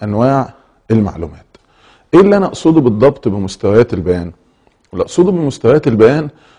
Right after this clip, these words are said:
إن النهاردة لما نيجي نفهم الطفل، لازم نفهم إن مش كل المعلومات بتحتاج نفس المستوى من البيان ولا نفس الطريقة في البيان. بمعنى إيه؟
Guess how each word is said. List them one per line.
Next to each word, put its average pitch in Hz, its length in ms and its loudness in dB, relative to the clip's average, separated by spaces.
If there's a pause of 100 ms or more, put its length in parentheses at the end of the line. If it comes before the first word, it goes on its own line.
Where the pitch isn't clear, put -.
(140)
إن 107 160 -2
النهاردة 156 440 2
لما 117 220 0
نيجي 135 220 -2
نفهم 131 400 -4
الطفل، - 400 -4 (300)
لازم 165 360 4
نفهم 151 500 -4 (580)
إن 127 420 0 (540)
مش 104 300 -8
كل 180 300 2
المعلومات 117 760 0
بتحتاج 117 460 -4
نفس 143 340 -4
المستوى 120 640 0
من 101 160 -4
البيان 117 540 -2 (1120)
ولا 156 560 4 (120)
نفس 147 680 -2 (200)
الطريقة 123 600 0
في - 120 -6
البيان. 92 380 -2 (1600)
بمعنى 110 540 4
إيه؟ 87 260 0